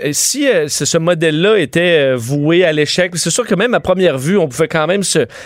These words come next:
questionner un peu sur la rentabilité, euh, euh, possible de ces, de ces véhicules extrêmement chers et tout ça.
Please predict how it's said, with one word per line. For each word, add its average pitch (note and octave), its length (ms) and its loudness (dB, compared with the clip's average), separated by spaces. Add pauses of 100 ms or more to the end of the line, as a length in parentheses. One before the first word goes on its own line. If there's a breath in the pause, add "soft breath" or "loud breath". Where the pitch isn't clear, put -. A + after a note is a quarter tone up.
(100 loud breath)
questionner F3 520 0
un F3+ 80 0
peu F#3 160 -2
sur F3 160 0
la D#3 100 0
rentabilité, D#3 800 0
euh, C3 140 2 (240 loud breath)
euh, C3+ 240 0
possible E3+ 460 0
de D3 80 0
ces, C#3+ 260 0
de C3 120 -2
ces D3 180 0
véhicules D#3+ 480 0
extrêmement D3+ 500 -2
chers E3+ 260 0
et D3+ 60 -2
tout - 140 -8
ça. A#3 240 0